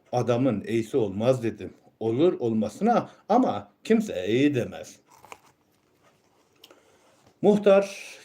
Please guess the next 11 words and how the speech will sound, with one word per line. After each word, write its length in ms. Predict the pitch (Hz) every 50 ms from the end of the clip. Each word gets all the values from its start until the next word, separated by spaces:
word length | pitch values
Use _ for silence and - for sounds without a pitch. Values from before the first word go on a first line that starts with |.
| _
gittikten 640 | - 131 123 127 - 139 127 - - 151 147 147 139
sonra 520 | - - 120 110 101 104 101 98 101 -
ardından 680 | - 120 120 113 110 113 107 104 107 110 117 120 120 - - _ _ - _
iyiliği 440 | - 123 117 113 107 104 110 117 113
söylenir 580 | 113 - 107 98 101 98 101 104 113 113 107 104
dedi. 300 | 104 98 - - - - _ _ _ _ _ _ _ _ -
Ya 220 | 156 196 208 202
iş 240 | - 208 202 - -
başından 540 | 139 120 - - 123 113 107 123 127 135 127
çekilip 540 | - - 113 107 - 117 107 110 110 110 -
gidecek 540 | 113 104 107 104 98 107 120 135 131 -